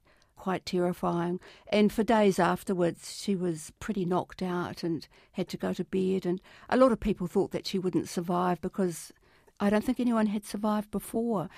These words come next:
They sent a cat over in a barrel once, and the cat did survive. Um, and I think she learnt something from that about the shape of the barrel as to how her barrel was going to be constructed.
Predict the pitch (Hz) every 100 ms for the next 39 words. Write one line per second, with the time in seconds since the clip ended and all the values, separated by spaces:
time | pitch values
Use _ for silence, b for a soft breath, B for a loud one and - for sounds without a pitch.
0 | B - 247 - 349 285 - - 254 -
1 | - - 202 190 185 151 - 180 180 185
2 | 175 160 - 131 - _ 196 165 - -
3 | - B B B 220 220 - 226 175 214
4 | - - 196 185 165 - - - B B
5 | B B B B 220 214 208 - 208 208
6 | 208 214 - 226 202 202 - - 196 -
7 | 175 - 185 185 180 - 180 175 - 190
8 | 180 190 - 170 185 180 180 175 175 -
9 | 185 190 180 175 190 185 190 - b b
10 | b 190 190 175 185 185 - 190 175 175
11 | - 180 - - - - 185